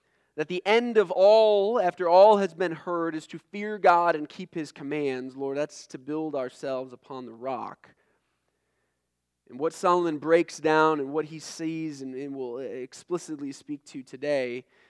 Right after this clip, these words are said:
is really just the foolishness of sand,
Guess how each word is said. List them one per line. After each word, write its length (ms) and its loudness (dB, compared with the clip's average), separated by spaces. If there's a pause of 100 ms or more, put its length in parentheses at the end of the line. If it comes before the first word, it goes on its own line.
is 280 -12
really 180 -10
just 240 -16
the 60 -20
foolishness 580 -10
of 100 -20
sand, 800 -8